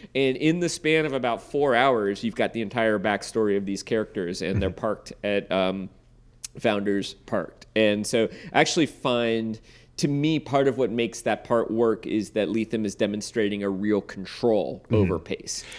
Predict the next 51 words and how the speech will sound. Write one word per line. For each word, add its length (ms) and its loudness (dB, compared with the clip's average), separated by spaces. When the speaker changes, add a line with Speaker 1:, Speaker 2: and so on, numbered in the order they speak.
Speaker 1:
And 120 2
so 180 4
he's 180 2
like, 160 4
"Yeah, 240 4
I'm 100 4
gonna 140 4
go 160 6
a 20 6
little 200 4
bit 140 2
slow 260 0
for 140 -4
a 40 -2
second, 320 -6
but 100 -6
don't 220 -2
worry. 340 -6
Speaker 2:
Yeah, 140 0
we'll 160 -2
get 100 2
Speaker 1:
Like, 100 0
Speaker 2:
there. 120 -2
Speaker 1:
this 160 0
is, 100 0
Speaker 2:
I 60 4
think 260 4
Speaker 1:
this 280 2
is 80 4
gonna 340 2
get 260 -6
good." 380 0
Speaker 2:
I 60 4
think 420 2
my 100 8
big 420 4
problem 680 4
is 440 4
my 180 2
pr-, 280 -2
not 200 6
my 100 8
big 220 4
problem. 460 2
My 120 4
problem 440 6
is 100 4
just 240 4
that 180 4
first 380 2
sentence. 600 -6